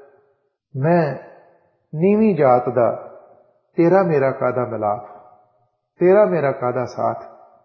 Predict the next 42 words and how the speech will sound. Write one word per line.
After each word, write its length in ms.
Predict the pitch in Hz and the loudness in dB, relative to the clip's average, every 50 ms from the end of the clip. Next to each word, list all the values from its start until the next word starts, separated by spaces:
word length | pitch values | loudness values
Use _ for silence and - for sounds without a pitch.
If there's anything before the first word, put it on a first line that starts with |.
| _ _ _ _ _ _ _ _ _ _ _ - | _ _ _ _ _ _ _ _ _ _ _ -2
ਉਸ 240 | 147 156 147 147 156 | -2 -2 -2 -2 -2
ਵਕਤ 300 | 156 151 151 160 143 147 | -2 -2 -2 -4 -6 -6
ਜਾਤ 420 | 131 127 131 131 135 139 135 - | -4 0 2 2 2 2 0 -2
ਗੋਤ, 420 | 131 123 127 123 123 127 123 - - | -4 -2 0 0 0 0 -4 -8 -10
ਛੂਤ 340 | - 143 139 143 143 143 | -8 -6 -6 -6 -6 -8
ਛਾਤ 360 | 131 - - 127 123 127 131 135 | -10 -6 -2 -2 -2 -2 -4 -6
ਦਾ 160 | 127 139 135 | -6 -6 -6
ਬੜਾ 260 | 120 127 120 123 131 | -4 -4 -4 -4 -4
ਵਿਤਕਰਾ 520 | 123 117 120 120 120 - - 147 156 147 | -4 -4 -6 -6 -8 -8 -6 -2 -2 -2
ਸੀ। 180 | 131 - - - - - - _ _ _ _ _ _ _ _ _ _ _ _ _ _ _ - | -2 -4 -8 -16 -20 -20 -20 _ _ _ _ _ _ _ _ _ _ _ _ _ _ _ -4
ਤਾਂ 200 | 143 147 143 135 | -2 0 2 2
ਉਹ 140 | 135 135 123 | 2 2 0
ਬਚਨ 300 | 123 123 - 131 120 117 | -2 -4 -6 -8 -10 -8
ਕਰ 200 | - 120 113 113 | -6 -6 -6 -4
ਰਿਹਾ। 240 | 117 127 127 135 - - - - - _ _ _ _ - | -2 -2 -4 -4 -6 -10 -18 -20 -20 _ _ _ _ -6
ਇਹ 100 | 147 143 | -4 -2
ਵੱਖਰੀ 360 | 139 156 151 - 175 170 170 151 | -2 -2 -2 0 2 2 4 4
ਬਾਤ 300 | 135 131 127 127 123 135 | 4 2 2 2 0 -2
ਹੈ 160 | 123 127 120 | -2 -2 -2
ਵੀ 120 | 123 127 | -2 -2
ਜਿਨ੍ਹਾਂ 320 | 120 120 127 131 135 135 127 | -2 -2 -2 0 0 -2 -2
ਜਾਤਾਂ 420 | 117 127 120 120 - - 127 127 | 0 -2 -2 -2 -2 -4 -4 -2
ਗੋਤਾਂ 400 | 113 117 120 120 - 127 127 123 | -2 -2 -4 -2 -2 -4 -4 -4
ਚੋਂ 160 | - - 120 - - - - - _ _ _ 135 | -6 -8 -10 -10 -14 -20 -20 -20 _ _ _ -4
ਗੁਰੂ 220 | 117 131 139 147 | 0 2 2 2
ਸਾਹਿਬ 300 | 143 139 - 147 156 147 | 2 2 2 2 2 0
ਜੀ 160 | 147 135 143 139 | 0 -2 -4 -4
ਨੇ 100 | 131 127 | -4 -4
ਸਾਨੂੰ 300 | - - 120 123 127 120 | -4 -4 -4 -4 -4 -4
ਕੱਢਿਆ 380 | - 139 139 156 160 143 123 | -4 0 2 4 4 4 2
ਸੀ, 220 | - - - 117 117 - - - - _ _ - | 0 -4 -8 -10 -10 -12 -16 -20 -20 _ _ -2
ਆਪਾਂ 280 | 135 131 - 147 139 | -2 0 0 -2 -2
ਪੂਰਨ 400 | - - 143 139 143 139 147 139 | -2 -2 -2 -2 -2 -2 -4 -4
ਤੌਰ 260 | 135 - 131 123 120 120 | -2 0 0 0 0 0
ਤੇ 200 | - 131 120 120 | 0 0 2 2
ਅਜੇ 140 | 113 123 | 2 0
ਤੱਕ 280 | 120 - 120 120 - - | 0 0 -2 -4 -4 -4
ਉਹਨਾਂ 240 | 131 123 120 120 120 | -6 -6 -6 -6 -6
ਵਿੱਚੋਂ 280 | 117 113 - 127 113 | -8 -8 -8 -10 -8
ਨਹੀਂ 280 | 113 123 120 117 131 127 | -6 -6 -6 -6 -6 -8
ਨਿਕਲ 280 | 113 113 - - 117 110 | -8 -8 -8 -8 -8 -8
ਸਕੇ। 320 | - - 110 - - | -10 -14 -18 -18 -20